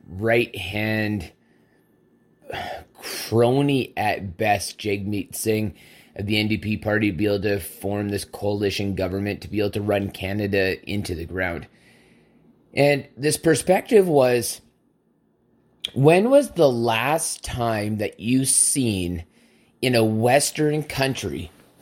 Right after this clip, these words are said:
the top and most senior intelligence agency come out and push so hard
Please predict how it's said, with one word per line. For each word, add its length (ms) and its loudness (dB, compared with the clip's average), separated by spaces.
the 160 6
top 560 2
and 160 0
most 300 2
senior 720 0
intelligence 840 0
agency 680 -2
come 300 2
out 380 2
and 240 -4
push 460 0
so 580 2
hard 580 -2